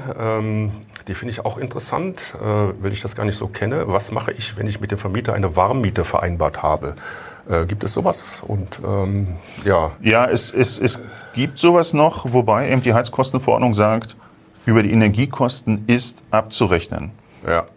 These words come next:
Speaker 2: Dahinter steht, dass eben der Gesetzgeber sagt, wir wollen nicht einfach die Energie sozusagen für einen Fixbetrag haben, egal ob ich das Fenster aufhabe und die Heizung anhabe, über die Energie muss abgerechnet werden.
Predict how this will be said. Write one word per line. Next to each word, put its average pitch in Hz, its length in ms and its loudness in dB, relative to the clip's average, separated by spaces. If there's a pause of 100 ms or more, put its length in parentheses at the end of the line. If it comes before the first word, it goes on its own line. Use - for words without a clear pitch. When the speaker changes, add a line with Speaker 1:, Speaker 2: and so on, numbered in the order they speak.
(140)
Speaker 2:
Dahinter 123 320 4
steht, 139 320 0
dass - 160 -2
eben 120 240 2
der 110 100 0
Gesetzgeber 110 460 2
sagt, 113 240 0
wir 101 120 4
wollen 107 180 4
nicht 131 160 0
einfach 113 260 0
die 101 140 -6
Energie 113 460 0
sozusagen 107 540 -2
für 107 140 -6
einen 98 120 -2
Fixbetrag - 760 -6
haben, 147 220 -2
egal 107 340 4
ob 113 140 -2
ich 113 100 -6
das 104 140 -2
Fenster - 280 -2
aufhabe 127 340 2
und 113 100 -2
die 110 80 -2
Heizung 117 280 -2
anhabe, 131 500 0 (300)
über 117 160 2
die 117 140 2
Energie 117 480 2
muss 117 380 2
abgerechnet 127 640 -2
werden. 117 360 4